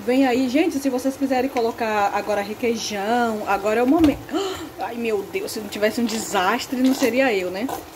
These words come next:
Agora é o momento, se você quiser colocar um requeijão, um requeijão cremoso, tá? Aí você fica ao seu critério, um requeijão cremoso, um,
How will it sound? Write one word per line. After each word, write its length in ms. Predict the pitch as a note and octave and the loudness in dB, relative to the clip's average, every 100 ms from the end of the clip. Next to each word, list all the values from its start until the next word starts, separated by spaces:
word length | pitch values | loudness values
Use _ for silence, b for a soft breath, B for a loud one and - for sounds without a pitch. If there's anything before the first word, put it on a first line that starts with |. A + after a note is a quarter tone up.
| - - | -16 -6
Agora 320 | G#3 A3 A#3 | 2 4 6
é 20 | |
o 40 | B3 | 6
momento, 460 | C#4+ D4 B3+ A#3 | 6 6 6 0
se 100 | - | -4
você 220 | A#3 A3 | -4 -4
quiser 160 | A3 A3 | -4 -4
colocar 280 | A3 G#3 A3 | -2 -2 -2
um 60 | |
requeijão, 680 | A3 G#3+ A3+ G#3 F3+ G3+ G3+ | -2 -2 -2 -2 -2 -2 0
um 40 | G#3 | -2
requeijão 360 | G#3+ A#3 A3 | -2 0 0
cremoso, 680 | C4+ B3+ A#3+ G#3 G#3+ B3 A3+ | 4 4 4 4 4 2 -2
tá? 320 | - G3+ - D#4+ - - - - | -2 2 2 0 -8 -14 -14 -8
Aí 260 | - G3+ A3 | -2 0 0
você 300 | C#4 F#4+ G#4+ | -2 -2 -2
fica 220 | G#4 G4+ | -2 -2
ao 40 | G4 | -2
seu 120 | F4 | 0
critério, 320 | G#4 - C4 | 0 2 2
um 40 | |
requeijão 320 | B3+ A#3 A#3+ A#3+ | 2 0 -2 0
cremoso, 640 | C4+ A#3 A#3 C#4 C#4 A3+ | 0 2 4 4 4 0
um, 120 | A3 | -6